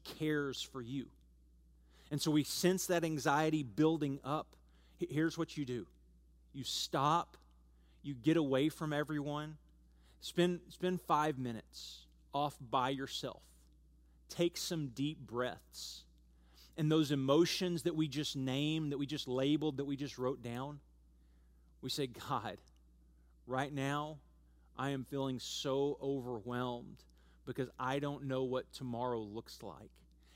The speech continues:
And I want to control my tomorrow, and I'm realizing that I can't. And so, God, I'm giving you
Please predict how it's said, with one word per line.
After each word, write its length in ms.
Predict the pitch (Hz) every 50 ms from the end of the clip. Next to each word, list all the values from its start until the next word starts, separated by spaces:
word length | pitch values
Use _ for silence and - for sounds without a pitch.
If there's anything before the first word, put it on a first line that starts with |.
| - -
And 80 | 131 - -
I 180 | 127 123 135
want 320 | 147 147 151 156 156 139 -
to 80 | - 147
control 600 | - 139 131 113 - - - 143 139 143 147 143
my 200 | 135 123 117 120
tomorrow, 720 | - - - 123 113 117 120 127 127 127 123 120 117 110 -
and 80 | 107 107
I'm 220 | 107 110 107 110 107
realizing 720 | 113 127 135 143 143 135 127 127 135 135 - 127 123 113 107
that 80 | 104
I 120 | 98 101 - - - -
can't. 300 | 127 120 113 110 - - - - - - - -
And 100 | 123 107
so, 160 | - - 131
God, 300 | 120 120 127 120 127 135 - -
I'm 300 | 120 135 147 151 143 127
giving 420 | 120 143 151 151 156 160 147 135
you 380 | 131 123 127 127 123 123 120